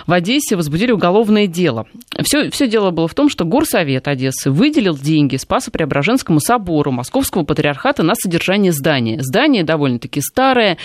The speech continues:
оно является памятником архитектуры, и вот чтобы хоть как-то поддерживать здание в нормальном состоянии, горсовет выделил деньги.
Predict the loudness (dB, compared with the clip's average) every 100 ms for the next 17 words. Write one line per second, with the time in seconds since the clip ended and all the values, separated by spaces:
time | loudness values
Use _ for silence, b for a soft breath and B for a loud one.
0 | B B 0 2 0 -2 0 0 -2 -2
1 | -2 0 0 0 2 0 -2 -4 -2 0
2 | 2 2 2 -2 -2 -2 -2 -2 -2 -4
3 | -4 -4 -2 0 -2 -4 -4 -2 0 2
4 | 2 2 2 0 -2 -4 -4 0 2 2
5 | 2 B B -6 -2 0 0 0 0 0
6 | 0 2 0 0 2 2 2 0